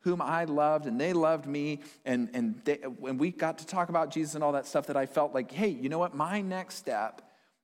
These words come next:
is baptism because of the relationship I was in."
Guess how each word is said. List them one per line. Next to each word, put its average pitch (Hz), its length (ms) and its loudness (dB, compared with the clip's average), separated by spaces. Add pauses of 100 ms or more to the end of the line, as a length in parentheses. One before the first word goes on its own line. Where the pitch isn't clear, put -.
(120)
is 123 580 -4 (480)
baptism - 680 -6 (260)
because 156 320 0
of 151 120 -4
the 160 80 0
relationship 160 1000 -2 (540)
I 127 160 0
was 147 240 -2
in." 147 320 -6